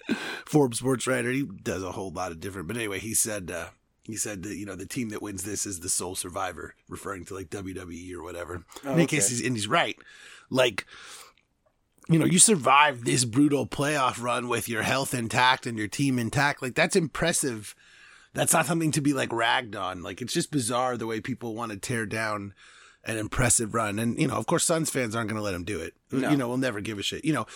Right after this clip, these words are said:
Speaker 1: people tried to say the same thing about the Raptors, like, the Raptors title, like, "Oh, well, Klay Thompson was hurt and Kevin Durant was hurt." But it doesn't matter. You play who's in front of you, you beat them, you're the champion. You made it to that point. They beat Giannis. They beat Philly that year. It doesn't matter.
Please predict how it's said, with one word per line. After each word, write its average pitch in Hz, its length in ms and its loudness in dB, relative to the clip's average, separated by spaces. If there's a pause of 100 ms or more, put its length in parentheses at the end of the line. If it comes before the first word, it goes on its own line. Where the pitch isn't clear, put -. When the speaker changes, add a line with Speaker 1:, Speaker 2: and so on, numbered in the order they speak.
(200)
Speaker 1:
people 214 240 4
tried 208 180 4
to 151 60 0
say 175 180 4
the 139 100 2
same 143 220 2
thing 139 160 0
about 120 220 -2
the 110 80 -6
Raptors, 104 500 -4
like, 101 140 -10
the 113 80 -10
Raptors 110 420 -4
title, 104 300 -6
like, 90 360 -8 (640)
"Oh, 160 300 4
well, 123 540 -2
Klay 160 240 0
Thompson 151 420 -2
was 113 160 -6
hurt 107 180 -4
and 104 120 -6
Kevin 151 240 0
Durant 135 180 0
was 120 120 -4
hurt." 117 100 -8
But 117 180 -2
it 135 60 -4
doesn't 160 240 -2
matter. 113 400 -4 (320)
You 131 160 -2
play 170 260 0
who's 165 220 0
in 139 100 -2
front 147 240 -2
of 143 80 -2
you, 143 80 -2
you 120 180 -6
beat 123 260 -6
them, 127 140 -4
you're 117 120 -8
the 101 80 -8
champion. 98 560 -6
You 104 80 -4
made 113 240 -4
it 123 80 -8
to 139 100 -6
that 123 220 0
point. 120 260 -6
They 127 140 -4
beat 123 260 -2
Giannis. 120 420 0
They 113 160 -4
beat 131 200 -2
Philly 123 260 -4
that 113 200 -4
year. 113 180 -8
It 110 80 -12
doesn't 139 200 -6
matter. 104 280 -12